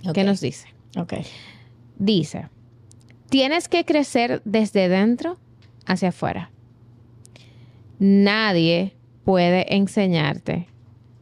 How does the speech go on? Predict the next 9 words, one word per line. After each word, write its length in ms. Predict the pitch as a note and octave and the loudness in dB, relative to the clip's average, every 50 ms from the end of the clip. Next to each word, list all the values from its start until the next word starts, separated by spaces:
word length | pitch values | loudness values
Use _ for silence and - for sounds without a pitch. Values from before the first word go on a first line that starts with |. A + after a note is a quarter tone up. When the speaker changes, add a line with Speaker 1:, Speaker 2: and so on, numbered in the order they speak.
| - _ _ - - - - | -20 _ _ -20 -20 -8 -2
Speaker 1:
Nadie 840 | F#3+ G3 G3 G3+ G3+ G#3 G#3+ G#3 G3 F3+ E3+ E3+ F3 F#3+ G#3 G#3 - _ _ _ - | 0 2 2 2 2 2 0 2 2 2 2 2 2 0 -2 -6 -10 _ _ _ -4
puede 460 | - F#3+ F#3 E3+ E3+ E3 D#3+ E3+ E3 - | 0 2 2 2 2 2 2 0 0 -2
hacerte 640 | - E3+ E3 - - F3 D#3+ E3 - - F3+ - - - | -4 -4 -4 -2 -2 0 -2 0 0 -2 -2 -2 -2 -2
espiritual. 920 | - F#3 F3 - - - F#3+ F3+ G3 F#3+ - F3+ D#3+ D3 D3+ E3 F#3 - - _ _ - - - - - - - - - - - - - - - - - | -2 -2 -2 -4 -4 -2 0 0 0 0 0 0 2 2 0 0 -2 -6 -10 _ _ -20 -20 -20 -20 -20 -20 -20 -20 -20 -20 -20 -20 -20 -20 -14 -4 2
No 240 | G3 G#3+ G#3+ A3+ A#3 | 4 4 4 4 4
hay 140 | B3 B3 A#3+ | 2 2 2
otro 240 | A#3 A#3 A#3+ B3 | 2 2 0 0
maestro 680 | B3 B3 A#3+ A#3 G#3+ G3 G3 F#3+ - - G#3+ A3 B3 B3 - _ - - - - - - - - - - - - - - - | 2 2 2 2 2 2 0 0 -2 -4 -4 -4 -4 -6 -8 _ -20 -20 -20 -20 -20 -20 -20 -20 -20 -20 -20 -20 -20 -20 -20
sino 760 | - - - - C4 C4 C4+ B3 A3 G3 F#3+ G3 A3 A3 - | -16 -14 -2 0 2 4 4 4 4 4 2 2 0 -2 -4